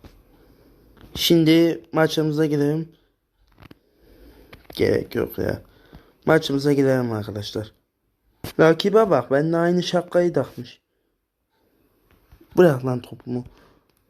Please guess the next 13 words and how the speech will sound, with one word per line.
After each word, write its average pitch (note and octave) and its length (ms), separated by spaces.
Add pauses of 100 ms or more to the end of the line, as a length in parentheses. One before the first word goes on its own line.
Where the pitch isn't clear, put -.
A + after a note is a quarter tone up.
(580)
Bırak F3 260
topumu, C3+ 460
bırak. D3+ 240 (2250)
Hı, B3+ 300 (640)
hı. D4+ 120 (840)
Gol. D#3+ 680 (760)
İşte C#3+ 320
bu D#3 180
ilk D#3+ 180
gol. C3+ 260 (1400)
Hı. A#3 120 (2250)
Hı. C#4 60 (960)
Hadi. C4+ 500